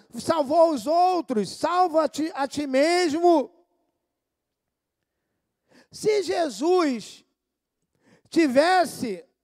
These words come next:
salvado a si mesmo da cruz, nós não estaríamos hoje aqui.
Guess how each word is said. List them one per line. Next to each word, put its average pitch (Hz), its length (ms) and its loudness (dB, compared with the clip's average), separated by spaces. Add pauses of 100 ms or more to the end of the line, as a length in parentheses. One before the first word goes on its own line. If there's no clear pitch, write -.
(300)
salvado 277 960 -2 (120)
a 247 100 -6
si 302 200 -8
mesmo 285 540 4
da 262 160 -6
cruz, 330 720 0 (1900)
nós 240 220 -12
não 254 160 -10
estaríamos 254 540 -12
hoje 254 160 -10
aqui. 254 260 -14